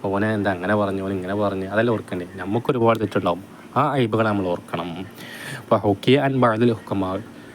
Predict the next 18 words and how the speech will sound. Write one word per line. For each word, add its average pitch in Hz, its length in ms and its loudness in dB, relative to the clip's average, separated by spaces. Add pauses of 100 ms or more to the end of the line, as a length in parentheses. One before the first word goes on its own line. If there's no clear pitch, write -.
(300)
ബഅദിൽ 110 240 6
ഹുക്കമാനെ 123 380 4
തൊട്ട് 131 160 4
ഉദ്ധരിക്കപ്പെട്ടിരിക്കുന്നു, 110 920 2
അന്നഹു 101 500 2 (120)
ഖാൽ, 101 220 4 (1160)
അന-, 104 400 4
അവർ 107 160 4
പറഞ്ഞു, 101 420 2 (300)
സലാസത്തു 131 640 4
അഷ്യാ, 113 600 4 (960)
മൂന്ന് 131 300 6
കാര്യങ്ങൾ, 104 500 4 (380)
മിനൽ 123 200 4
അഖ്ലാഖിൽ 127 580 4
ഹമീദത്തി, 101 680 -2
സ്തുതിക്കപ്പെട്ട - 540 0
സ്വഭാവത്തിൽപ്പെട്ടതാണ്. 98 880 2